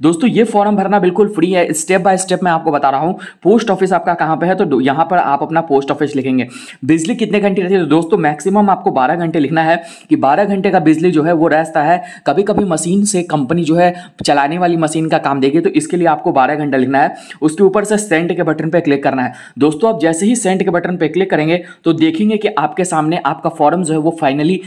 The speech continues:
जमा हो चुका है। फ़ोन नंबर से लेकर ईमेल आईडी मिल चुका है,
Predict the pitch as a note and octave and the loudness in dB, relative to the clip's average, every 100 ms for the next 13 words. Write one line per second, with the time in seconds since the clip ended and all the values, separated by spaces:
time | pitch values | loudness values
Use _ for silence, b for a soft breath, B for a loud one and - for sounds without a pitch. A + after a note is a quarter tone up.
0 | B - B2+ C#3 F3 F3+ E3+ E3 E3 - | B -2 0 0 -2 -2 0 2 2 4
1 | E3 G3 G3 F#3 F3+ E3+ D3+ F3 E3 D3+ | 4 4 2 2 0 2 2 2 0 0
2 | D#3+ E3 D#3+ D3+ C#3+ C#3+ D3+ E3 | 2 2 2 0 -2 0 0 0